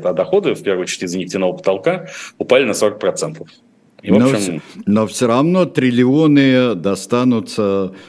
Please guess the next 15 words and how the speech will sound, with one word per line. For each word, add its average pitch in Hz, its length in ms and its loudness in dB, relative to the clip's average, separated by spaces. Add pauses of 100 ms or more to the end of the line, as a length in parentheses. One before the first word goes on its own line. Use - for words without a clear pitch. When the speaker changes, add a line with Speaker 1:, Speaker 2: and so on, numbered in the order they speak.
Speaker 2:
с - 100 -12
востока 92 460 -2
Украины. 92 540 0
Speaker 1:
Да, 120 100 8
ну 156 120 4
эти 196 200 2
двенадцать 156 400 0
триллионов 143 400 4
долларов-то 120 400 2
лежат 123 180 4
Speaker 2:
Да. 147 60 -2
Speaker 1:
в - 20 -4
земле, 277 260 0
поэтому 156 260 0
надо 151 40 -6